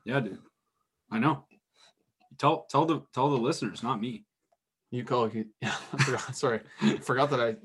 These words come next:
Speaker 2: I forgot that you already were informed by this. Okay. Um,
Speaker 1: <laughs>
Speaker 2: like, what did you guys think of, like, the roller coasters and stuff in there?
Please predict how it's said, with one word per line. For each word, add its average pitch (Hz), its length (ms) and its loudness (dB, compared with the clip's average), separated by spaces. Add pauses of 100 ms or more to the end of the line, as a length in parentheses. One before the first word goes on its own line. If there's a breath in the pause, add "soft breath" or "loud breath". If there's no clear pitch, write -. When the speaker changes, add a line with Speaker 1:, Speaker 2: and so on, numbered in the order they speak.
(160)
Speaker 2:
I - 40 -10
forgot 135 340 2
that 123 100 -2
you 127 140 -2
already 127 240 0
were 117 220 -2
informed 110 580 -6
by 98 140 -8
this. - 420 -8
Okay. 110 280 -6 (600 soft breath)
Um, 131 560 4
Speaker 1:
<laughs> - 320 -12 (800 loud breath)
Speaker 2:
like, 139 200 2 (500 loud breath)
what 139 100 -2
did 170 160 0
you 165 60 -6
guys 160 300 0
think 143 200 -2
of, 131 100 -2
like, 120 220 0
the 113 100 -2
roller 113 280 -2
coasters 104 460 -8
and 101 120 -6
stuff 98 240 -10
in 98 120 -8
there? 101 200 -8